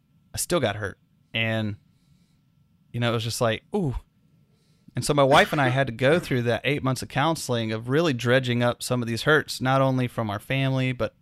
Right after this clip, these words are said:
the churches and the pastors we served in, you know, to be able to just get them out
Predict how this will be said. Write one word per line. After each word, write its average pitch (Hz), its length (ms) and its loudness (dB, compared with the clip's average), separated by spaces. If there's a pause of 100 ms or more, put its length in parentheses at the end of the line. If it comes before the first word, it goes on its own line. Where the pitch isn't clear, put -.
(100)
the - 120 -12
churches 139 580 -4
and 113 100 -6
the 104 60 -10
pastors 131 580 -2
we 127 80 -4
served 123 380 -4
in, 123 220 -4 (580)
you - 100 -6
know, 117 300 0 (300)
to 139 100 2
be 139 180 2
able 170 140 0
to 139 80 -4
just 123 280 -6 (1160)
get 143 180 0
them 123 140 0
out 117 280 0